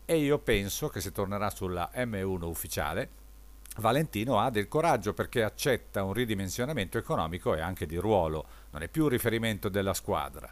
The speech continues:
Staremo a vedere. Piuttosto sono interessato ad un altro aspetto della questione. Ho visto squadre di tutti i tipi,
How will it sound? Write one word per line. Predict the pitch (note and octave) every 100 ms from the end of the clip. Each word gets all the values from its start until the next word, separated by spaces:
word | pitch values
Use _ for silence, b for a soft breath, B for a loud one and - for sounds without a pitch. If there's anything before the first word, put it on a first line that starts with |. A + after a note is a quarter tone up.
| -
Staremo | - E3 F2 E2+ - -
a | F#2+
vedere. | F#2 F2 D#2 D2+
Piuttosto | D2 B2 - F#3 - G2+ - B B B
sono | - E3+ B2
interessato | A2 D3 D#3+ - A#2+ - B2+ - B -
ad | B2+
un | B2
altro | C3+ B2+ A2
aspetto | G#2+ - C3 - F2+
della | D#2+ E2+ E2
questione. | F2 - D#2 C#2 C#2+
Ho | -
visto | A#2+ C3+ - F#2
squadre | - A2+ A2+ A2+ F2+
di | E2 D#2+
tutti | F#3 G3
i | B2
tipi, | - F2 - B2+